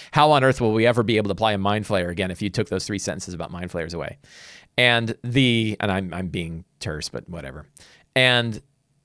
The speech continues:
then it's the, uh, you're changing, there were, there were previews of the, some of the racial changes that are coming in Monsters of the Multiverse. Monsters of the Multiverse is changing,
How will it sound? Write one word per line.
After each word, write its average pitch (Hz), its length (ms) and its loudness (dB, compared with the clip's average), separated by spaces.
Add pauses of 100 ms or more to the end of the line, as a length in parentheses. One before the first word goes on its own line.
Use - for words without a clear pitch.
(120)
then 135 720 4
it's 127 240 2
the, 117 500 2
uh, - 40 4
you're 135 200 6
changing, 139 440 2
there 127 160 4
were, 127 200 4
there 135 180 2
were 123 80 4
previews 135 540 2
of 107 140 2
the, 110 220 2
some 131 200 2
of 117 80 2
the 104 120 2
racial 120 440 0
changes 98 460 -4
that 98 180 -4
are 101 100 0
coming 101 280 -4
in 92 100 -4
Monsters 92 340 -2
of 90 40 -6
the 95 80 -4
Multiverse. 107 420 0
Monsters 117 300 0
of 104 60 -6
the 101 60 -4
Multiverse 98 400 -2
is 95 100 -4
changing, 104 420 -6